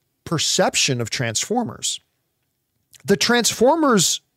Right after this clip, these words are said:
reputation as a film franchise had gone right into the sewer, right?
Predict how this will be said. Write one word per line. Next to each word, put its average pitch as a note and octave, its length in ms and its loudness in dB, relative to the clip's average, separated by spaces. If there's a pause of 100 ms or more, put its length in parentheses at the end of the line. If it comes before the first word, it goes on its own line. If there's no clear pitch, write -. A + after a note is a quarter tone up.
(200)
reputation F3+ 840 2
as C#3 240 0
a C3 60 -2
film G3+ 240 0
franchise A2+ 580 0
had D3 180 -2
gone E3 280 2
right C#3 480 0
into B2+ 180 -2
the G2 100 -6
sewer, - 440 0 (840)
right? B2+ 260 0